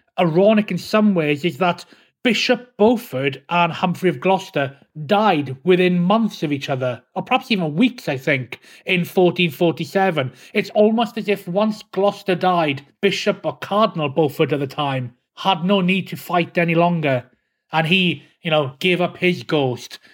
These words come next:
Fourteen forty-seven is definitely the end of one generation and the start of a new, you know, rancorous period in English history. You know, what we now call the Wars of the Roses.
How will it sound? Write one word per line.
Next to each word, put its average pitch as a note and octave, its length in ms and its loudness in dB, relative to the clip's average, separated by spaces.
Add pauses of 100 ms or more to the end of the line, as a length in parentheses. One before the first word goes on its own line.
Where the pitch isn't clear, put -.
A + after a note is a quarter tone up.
(120)
Fourteen A#3 460 2
forty-seven G#3 880 0 (260)
is C#3+ 200 -2
definitely G3+ 500 0
the F3+ 240 -2
end F#3 260 0
of D#3+ 120 0
one F3 260 2
generation D3 800 -4
and D#3+ 180 0
the E3+ 60 0
start F3+ 680 -2
of D#3 140 -2
a - 20 -2
new, D#3+ 540 2 (160)
you F3+ 100 -6
know, D#3 100 2
rancorous D#3+ 800 0
period D3 640 0 (180)
in F3+ 140 0
English D#3+ 280 -2
history. E3+ 460 -2
You G3+ 80 2
know, C#3+ 80 4
what D#3+ 160 2
we F3+ 180 2
now D#3+ 300 0
call D#3 380 0 (240)
the E3+ 80 2
Wars D#3 300 4
of C#3+ 40 -8
the D3+ 80 0
Roses. D3+ 720 -2